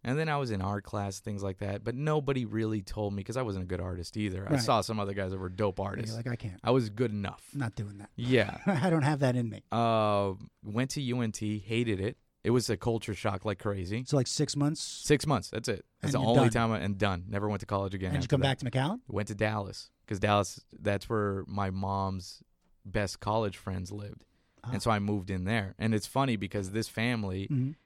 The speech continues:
Speaker 1: has, uh, at separate times, let different parts of my family live with them in Dallas to just get on their feet.
Speaker 2: That's so nice.
Speaker 1: Yeah,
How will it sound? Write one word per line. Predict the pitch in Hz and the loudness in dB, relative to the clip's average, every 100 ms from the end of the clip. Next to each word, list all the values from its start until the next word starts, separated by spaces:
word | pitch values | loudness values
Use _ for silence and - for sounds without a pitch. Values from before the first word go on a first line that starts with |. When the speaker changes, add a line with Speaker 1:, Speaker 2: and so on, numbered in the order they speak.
| _ | _
Speaker 1:
has, | 107 110 98 98 | 0 0 0 0
uh, | 101 98 95 95 - | 2 2 0 -2 -2
at | 101 - | -4 -2
separate | 120 113 104 | -2 -2 -2
times, | - 113 104 95 92 95 - _ _ - | -2 0 0 -2 -4 -8 -14 _ _ -10
let | 101 107 104 95 _ _ _ _ - 101 | -2 0 2 0 _ _ _ _ -14 -2
different | 107 113 95 | -2 0 -2
parts | 104 98 | -2 -2
of | 104 | -6
my | 98 | -6
family | 92 104 95 92 | -6 -6 -4 -4
live | 92 113 110 | -2 -2 0
with | 95 | -2
them | 92 95 | -4 -4
in | 92 | -4
Dallas | 104 107 95 92 | -4 -2 -4 -6
to | - | -8
just | 98 95 | -8 -6
get | 98 95 | -2 -2
on | 92 | -2
their | 90 | -6
feet. | - 120 107 _ - | -6 -6 -6 _ -20
Speaker 2:
That's | - | -10
so | - | -6
nice. | 127 117 117 - - | -4 -4 -6 -10 -4
Speaker 1:
Yeah, | 104 127 92 | 2 4 2